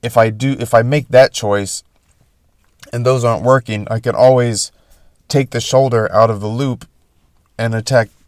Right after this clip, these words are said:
like, a naked guillotine or an arm out guillotine. But if you start at that arm out guillotine, then you're already kind of at the end of the rope, and recollecting their arm,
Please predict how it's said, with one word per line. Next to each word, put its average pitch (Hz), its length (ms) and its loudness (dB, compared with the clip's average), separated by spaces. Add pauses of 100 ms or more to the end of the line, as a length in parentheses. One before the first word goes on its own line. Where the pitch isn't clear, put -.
(180)
like, 104 180 -6
a 107 60 -6
naked 117 340 -4
guillotine 98 640 -10
or 107 140 -8
an 104 80 -10
arm 113 260 -2
out 110 200 -2
guillotine. 98 480 -10
But 101 120 -4
if 110 140 -10
you 113 80 -8
start - 560 4
at 107 160 -6
that 110 220 0
arm 110 240 -2
out 101 200 -2
guillotine, 98 680 -12 (880)
then 131 580 -4
you're 117 200 0
already 127 300 4
kind 123 240 0
of 113 100 0
at 113 140 0
the - 100 -12
end 113 140 -6
of 107 60 -4
the 107 100 -6
rope, 135 400 -2
and 110 280 -6
recollecting 120 720 -2
their 117 200 -2
arm, 107 520 -4